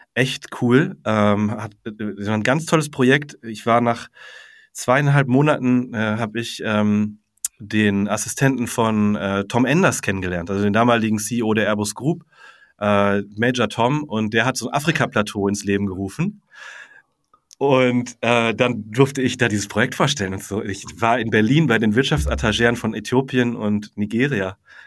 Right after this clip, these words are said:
w-, um ein Basecamp aufzumachen in den Ländern. Dann habe ich sogar Budget dafür <laughs> bekommen und so. Also das war ganz wild. <laughs> Ähm, ja, ja, nee. Und, und, äh, das, dann war aber meine Masterarbeitszeit vorbei.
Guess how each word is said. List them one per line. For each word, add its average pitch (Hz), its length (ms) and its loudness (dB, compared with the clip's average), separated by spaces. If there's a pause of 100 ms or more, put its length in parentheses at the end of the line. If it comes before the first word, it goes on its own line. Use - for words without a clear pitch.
(160)
w-, 107 260 -6
um 123 280 6
ein 104 100 0
Basecamp 139 440 2
aufzumachen 101 520 -2
in 104 80 0
den 107 80 2
Ländern. 104 320 0
Dann 107 200 2
habe 110 140 0
ich 107 80 -8
sogar 110 160 -2
Budget 110 400 2
dafür 135 260 2
<laughs> 127 80 -2
bekommen 147 300 2 (380)
und 208 120 4
so. - 180 2
Also 143 240 4
das 147 260 2
war 117 100 4
ganz 123 420 -2
wild. 101 280 -2 (260)
<laughs> - 140 -2 (1000)
Ähm, 131 540 2 (280)
ja, 117 220 2 (340)
ja, 151 220 6
nee. 127 180 6
Und, 113 280 0
und, 120 260 0
äh, 117 180 4
das, 123 200 2
dann 127 160 2
war 135 80 2
aber 127 120 2
meine 127 220 6
Masterarbeitszeit 120 800 2
vorbei. 110 480 -2